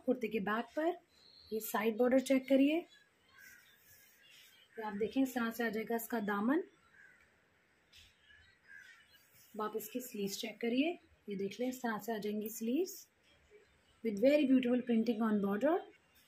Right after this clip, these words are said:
Same shade में रहेगी lawn fabric में इसकी bottom। दुपट्टे का print check करिए, जो भी dress open कर रही हूँ मैं उसकी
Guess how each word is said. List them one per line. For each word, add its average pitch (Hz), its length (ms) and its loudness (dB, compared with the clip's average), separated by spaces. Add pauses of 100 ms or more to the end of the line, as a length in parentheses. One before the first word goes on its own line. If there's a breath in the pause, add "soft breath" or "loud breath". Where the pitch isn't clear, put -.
(260)
Same 262 340 8
shade 240 240 4
में 240 140 6
रहेगी 226 380 2
lawn 220 260 0
fabric 208 420 -2
में 214 80 -6
इसकी 208 320 -8
bottom। 285 460 6
दुपट्टे 226 380 0
का 220 180 -8
print 277 300 6
check 277 240 0
करिए, 277 360 4 (3250)
जो 285 160 -2 (120)
भी 370 140 6
dress 285 280 4
open 269 220 2
कर 247 140 -2
रही 240 120 -4
हूँ 247 120 -6
मैं 247 120 -6
उसकी 247 280 -6